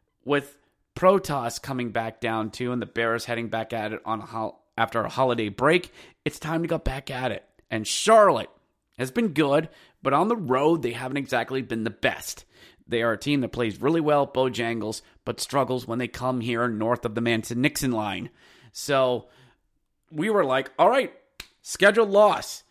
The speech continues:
This could be scheduled loss." Charlotte's gonna come in on a back-to-back with travel, tail end of a road trip. Bears,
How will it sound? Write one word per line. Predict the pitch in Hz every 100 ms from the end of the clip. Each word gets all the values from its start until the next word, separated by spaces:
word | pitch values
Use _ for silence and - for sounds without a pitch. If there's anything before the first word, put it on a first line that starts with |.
| _ _
This | 147
could | - 180
be | 170
scheduled | 165 - 180 180 160
loss." | 151 160 156
Charlotte's | 139 143 160 160
gonna | 156 143
come | 151 147
in | 143 113 - _ _ _ _ _ _ _ _ - -
on | 120 127
a |
back-to-back | 104 135 135 139 127 139 156 - _ _ _ -
with | 139 147
travel, | - 135 143 156 185 - _ _
tail | - 131 156 165
end | 165
of | 165
a | 156
road | 156 165
trip. | - 196 190 - _ -
Bears, | 123 165 196 185